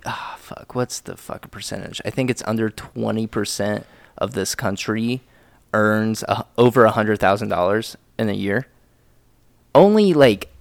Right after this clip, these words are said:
under twenty percent, like, barely under twenty percent. I think it's, like, nineteen percent. Where people in the United States make over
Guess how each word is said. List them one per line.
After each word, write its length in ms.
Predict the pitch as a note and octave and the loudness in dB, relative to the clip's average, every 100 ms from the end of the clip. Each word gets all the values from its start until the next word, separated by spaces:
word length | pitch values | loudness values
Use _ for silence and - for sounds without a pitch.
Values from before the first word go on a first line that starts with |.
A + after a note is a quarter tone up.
| - - | -10 2
under 300 | C#3+ C#3 C3+ | 4 6 4
twenty 280 | - A2 | 4 0
percent, 300 | G2+ F#2 - - - | -2 -8 -12 -14 -8
like, 200 | G2+ - | -4 2
barely 320 | A2+ A#2+ A2+ | 4 6 4
under 160 | A2 | 0
twenty 240 | G#2 A2+ - | -2 -6 -8
percent. 300 | - - - | -12 -12 -10
I 80 | F#2+ | -6
think 160 | A#2+ | -4
it's, 120 | A2 G2 | -6 -8
like, 100 | D#2 | -12
nineteen 400 | D#2+ A#1+ - - | -12 -14 -16 -16
percent. 280 | - - - _ _ - _ _ - | -16 -18 -20 _ _ -20 _ _ -6
Where 360 | A2+ F#2+ F#2 - _ _ - - | -2 0 -2 -8 _ _ -20 -12
people 300 | B2 A2 G#2 | -8 -6 -6
in 80 | G2 | -6
the 60 | F#2 | -8
United 240 | F#2+ F2+ | -8 -10
States 380 | - G2+ - - _ _ _ - | -10 -10 -12 -18 _ _ _ -10
make 300 | G#2+ G2 G2+ | -8 -6 -6
over 400 | G2+ F2+ E2 | -8 -8 -10